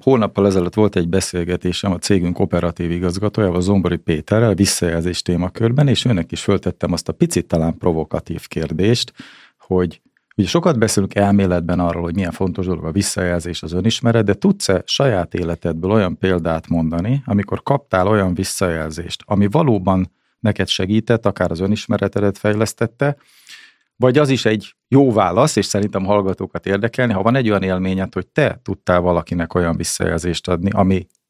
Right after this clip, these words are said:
neki segített az önismeretében és a fejlődésében. Mert elméletekről ugye könnyű beszélni,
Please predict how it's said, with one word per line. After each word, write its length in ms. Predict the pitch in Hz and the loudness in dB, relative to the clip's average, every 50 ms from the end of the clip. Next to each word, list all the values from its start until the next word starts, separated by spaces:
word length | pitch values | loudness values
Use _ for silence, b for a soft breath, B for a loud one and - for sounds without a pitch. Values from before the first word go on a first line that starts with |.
| _ _ _ _ | _ _ _ _
neki 300 | - 104 101 - - 90 | 0 0 0 0 -4 -6
segített 600 | 85 - - 87 82 82 82 - - 82 - - | -4 -2 -2 -2 -2 -4 -8 -10 -12 -12 -10 -6
az 100 | 85 85 | -4 -4
önismeretében 840 | 87 82 82 80 - - 87 85 78 78 - - - 82 - - - | -2 -2 -4 -4 -4 -4 -4 -4 -4 -6 -8 -8 -8 -8 -6 -6 -6
és 140 | - - | -6 -6
a 40 | - | -8
fejlődésében. 880 | - - - 85 80 - - - - - - - - - - - - - | -6 -4 -4 -4 -4 -4 -4 -6 -6 -6 -8 -8 -8 -8 -6 -6 -4 0
Mert 160 | 98 110 127 | 0 2 2
elméletekről 680 | 156 175 170 156 143 123 117 113 - 104 - - 101 | 2 2 2 2 2 2 2 2 0 -2 0 0 0
ugye 180 | 101 104 98 95 | 2 2 2 0
könnyű 340 | - - 110 101 92 90 90 | 2 0 0 2 0 -2 -2
beszélni, 640 | 78 85 85 - - 95 90 85 87 98 123 143 | -4 -4 -6 -6 -4 -4 -4 -2 0 0 -2 -2